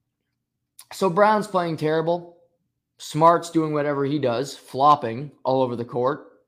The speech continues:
That was a big problem last night, and that's something the N B A needs to address, is th-, the problem with flopping. It,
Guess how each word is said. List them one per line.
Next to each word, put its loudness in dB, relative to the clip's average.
That 0
was -2
a -6
big -2
problem -2
last -4
night, -8
and -10
that's -8
something -8
the -6
N -6
B -2
A -2
needs -2
to -6
address, -6
is -14
th-, -20
the -6
problem -2
with -10
flopping. 0
It, -6